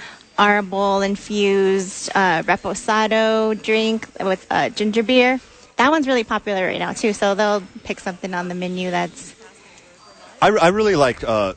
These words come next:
Speaker 2: smoked cocktails
Speaker 1: Mm-hmm.
Speaker 2: too. It seems like, uh, the smoked cocktails have really rose in popularity.
Speaker 1: Yeah.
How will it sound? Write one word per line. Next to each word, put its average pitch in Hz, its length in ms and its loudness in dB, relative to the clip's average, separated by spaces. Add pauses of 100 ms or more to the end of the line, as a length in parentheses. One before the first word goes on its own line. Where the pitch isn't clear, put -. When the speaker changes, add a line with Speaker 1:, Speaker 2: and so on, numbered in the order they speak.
Speaker 2:
smoked - 720 -4
cocktails 95 720 -2
Speaker 1:
Mm-hmm. 440 140 -2
Speaker 2:
too. 95 320 0
It 117 80 0
seems 127 220 0
like, 143 200 2
uh, 117 200 4
the 107 100 -6
smoked 135 380 -4
cocktails 104 400 -2
have 98 80 -8
really 107 180 0
rose 101 400 0
in 101 120 -8
popularity. 104 840 0
Speaker 1:
Yeah. 277 360 0